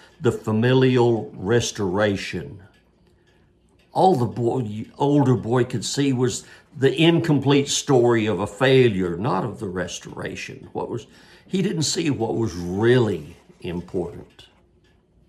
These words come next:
That's where the story ends.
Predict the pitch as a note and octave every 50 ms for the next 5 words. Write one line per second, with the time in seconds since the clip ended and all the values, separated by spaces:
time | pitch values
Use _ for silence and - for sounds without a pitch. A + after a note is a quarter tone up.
0 | _ _ _ _ _ _ _ _ _ _ _ _ _ _ _ _ _ _ _ _
1 | _ _ _ - - F3+ C4 - - - B2+ B2 - - A#2+ A2 G#2+ G2 G2+ F#2+
2 | F#2 C#3+ C3 - -